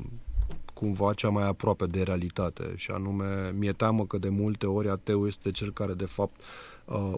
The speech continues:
bagă în bețe în roate planului, uh, instituției bisericești, indiferent de care este planul.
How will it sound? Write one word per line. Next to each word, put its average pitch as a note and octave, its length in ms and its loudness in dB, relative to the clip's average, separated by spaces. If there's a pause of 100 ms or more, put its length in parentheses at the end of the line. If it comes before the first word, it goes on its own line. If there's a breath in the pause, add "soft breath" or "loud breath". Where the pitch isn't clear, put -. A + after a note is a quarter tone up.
(160)
bagă C3+ 240 6
în A#2 120 6
bețe A#2 280 4
în G#2 120 4
roate F#2+ 600 6
planului, G2+ 760 4
uh, F2+ 680 0 (100)
instituției A#2 580 4
bisericești, G2 800 0
indiferent B2 680 8
de F#2 120 -4
care F#2+ 260 0
este F2 220 -4
planul. D#2 440 -2